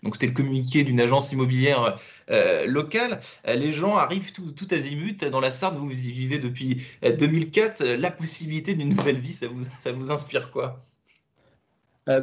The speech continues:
Speaker 2: ce que ça m'inspire, c'est que, euh, moi, j'ai choisi, je suis pas du tout originaire de la Sarthe, mais j'ai choisi de venir m'y installer parce que j'y ai trouvé, euh, à la fois un endroit qui est très agréable à vivre, qui est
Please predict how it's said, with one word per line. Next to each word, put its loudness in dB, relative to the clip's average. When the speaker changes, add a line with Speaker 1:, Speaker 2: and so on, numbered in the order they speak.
Speaker 2:
ce -8
que 2
ça 4
m'inspire, 0
c'est -2
que, 0
euh, -2
moi, 0
j'ai 0
choisi, -4
je -2
suis -4
pas -4
du -2
tout -4
originaire -4
de -6
la -8
Sarthe, -16
mais -2
j'ai 2
choisi 0
de -4
venir -2
m'y -6
installer -6
parce -2
que 2
j'y 2
ai 4
trouvé, -2
euh, -2
à 2
la 2
fois -4
un -2
endroit -2
qui -8
est -6
très -2
agréable 0
à -2
vivre, -4
qui -6
est 0